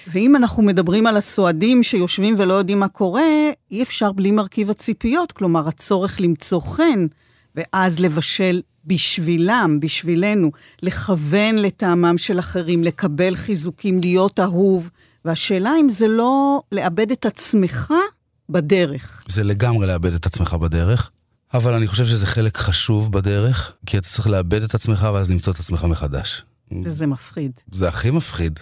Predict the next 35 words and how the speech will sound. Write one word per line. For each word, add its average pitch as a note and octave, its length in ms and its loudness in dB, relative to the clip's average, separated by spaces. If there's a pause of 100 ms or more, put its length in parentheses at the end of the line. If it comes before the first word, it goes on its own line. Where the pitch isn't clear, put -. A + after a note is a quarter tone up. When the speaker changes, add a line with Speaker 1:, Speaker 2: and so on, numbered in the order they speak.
Speaker 2:
ללכת F2+ 440 -2
למקומות F2 460 -2
לא E2+ 40 0
ידועים, F#2+ 720 0 (180)
לשחרר. G2 720 -2 (320)
Speaker 1:
אז G3+ 140 -4
אתה G3+ 160 -2
לא F3+ 140 2
חושב A#3 480 -2
על A#3 120 0
ה-, A#3 280 0 (400)
על A3+ 120 -2
הסועדים? A3+ 840 -2
Speaker 2:
היום B2 260 2
Speaker 1:
אתה D#3+ 60 4
Speaker 2:
אני C#3 100 2
כבר G#2 200 0
לא G#2+ 120 2
חושב E2 340 -2
על C#2 80 -4
הסועד. C#2 360 -6 (880)
מה F#2+ 200 0
זה A#2 100 0
לא F#2+ 80 0
חושב - 280 -4
על D#2 60 -4
הסועד? D2 360 -4 (160)
אני G#2 60 -4
חושב C3+ 200 0
על D3 60 0
הסועד B2+ 300 0
מרגע A#2+ 260 2
שהוא A#2+ 140 2
נכנס A2 560 0
בדלת G2 580 -2